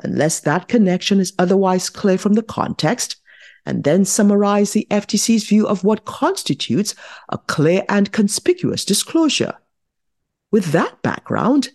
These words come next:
F T C staff goes on to express specific concerns about the post, and here are some of the highlights about what caught their attention. Some of the posts didn't include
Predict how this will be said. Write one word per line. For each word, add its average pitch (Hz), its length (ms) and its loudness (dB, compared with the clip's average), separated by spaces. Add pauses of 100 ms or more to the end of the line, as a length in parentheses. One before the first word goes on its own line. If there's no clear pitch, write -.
(280)
F 151 180 -2
T 277 100 0
C 381 160 0
staff - 440 -4
goes 165 240 2
on 151 240 2
to 196 100 -2
express 190 640 -2
specific - 640 0
concerns 226 560 2
about 147 320 0
the - 80 0
post, - 600 0 (500)
and 175 320 0
here 208 220 0
are 175 100 0
some 202 220 2
of 208 80 0
the 233 80 2
highlights 117 580 0
about 226 300 0
what 240 180 0
caught 220 440 0
their 214 200 2
attention. 214 760 -2 (1040)
Some - 240 -2
of 170 100 -2
the - 80 0
posts - 480 0 (160)
didn't 180 300 2
include 170 480 0